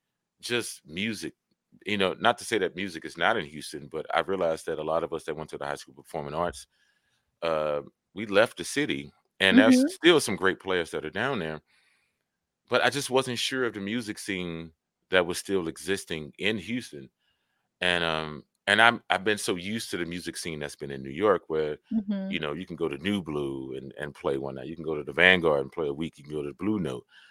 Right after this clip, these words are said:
Speaker 1: Uh, you can go to Smalls. You can go to Mesro. Uh, I mean, you can go to City Winery. It's like, it's so many venues
Speaker 2: Right.
Speaker 1: that offer so much just on that scale. And then you can go to the larger scale, which, you know, it, it's just New York. Everything is here.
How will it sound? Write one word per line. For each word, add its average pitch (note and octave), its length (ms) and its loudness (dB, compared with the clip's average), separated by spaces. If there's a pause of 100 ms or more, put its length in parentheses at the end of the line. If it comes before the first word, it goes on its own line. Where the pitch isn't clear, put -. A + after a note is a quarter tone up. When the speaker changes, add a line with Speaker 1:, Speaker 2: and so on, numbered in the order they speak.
(220)
Speaker 1:
Uh, C#2+ 140 0
you D#2+ 140 -4
can F2 100 -8
go D#2 140 -2
to D2 60 -8
Smalls. F2 480 0
You D2+ 60 -16
can D2 80 -18
go D2 100 -4
to C#2 60 -6
Mesro. C#2+ 640 -2 (100)
Uh, C2+ 140 -8 (480)
I A#2+ 60 4
mean, A2+ 220 4
you G#2+ 80 0
can F#2+ 80 -2
go E2 120 0
to D#2+ 80 -6
City F2+ 260 -2
Winery. E2+ 440 2
It's - 140 -4
like, F2 140 0
it's G2 120 -4
so B2 220 -4
many G2+ 200 -2
venues F2 800 -4
Speaker 2:
Right. G#3 500 0 (180)
Speaker 1:
that - 220 2
offer F#2 300 4
so G2+ 240 2
much F#2+ 400 0
just C3 340 2
on G2 160 0
that A#2 180 2
scale. - 420 -6 (480)
And G#2 100 4
then A2+ 120 6
you C3+ 80 -2
can A#2 100 -4
go G2+ 120 4
to F#2+ 100 -6
the E2 80 -2
larger G#2 340 2
scale, D#2 600 -2 (180)
which, - 340 -10
you D#3 120 -6
know, F#2 200 -6
it, B2 240 -12
it's C#3+ 120 -10
just D#3+ 220 -6
New C#3+ 120 -8
York. A2+ 380 -4 (100)
Everything G#2 380 -2
is C2+ 100 -12
here. - 280 -14